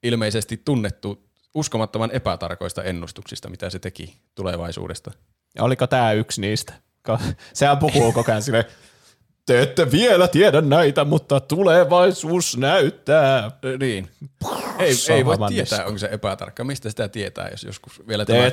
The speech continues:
Speaker 1: kaikki
Speaker 2: uskoneet
Speaker 1: tapahtuu?
Speaker 2: televisioihinkaan
Speaker 1: <laughs>
Speaker 2: viisikymmentä vuotta sitten, mutta
Speaker 1: Jep.
Speaker 2: mitä te nyt katsotte?"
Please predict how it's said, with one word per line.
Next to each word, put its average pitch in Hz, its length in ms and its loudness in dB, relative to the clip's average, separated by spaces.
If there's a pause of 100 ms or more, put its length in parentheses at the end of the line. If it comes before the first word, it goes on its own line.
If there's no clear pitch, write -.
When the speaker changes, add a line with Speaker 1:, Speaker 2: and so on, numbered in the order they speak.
Speaker 1:
kaikki 131 100 4
Speaker 2:
uskoneet 147 540 4
Speaker 1:
tapahtuu? 98 160 2
Speaker 2:
televisioihinkaan 120 1200 2 (360)
Speaker 1:
<laughs> 151 320 0
Speaker 2:
viisikymmentä 120 880 2
vuotta 113 340 -2
sitten, 113 520 -4
mutta 135 300 -2
Speaker 1:
Jep. 131 80 0
Speaker 2:
mitä 143 280 4
te 127 160 0
nyt 175 240 0
katsotte?" 165 1000 0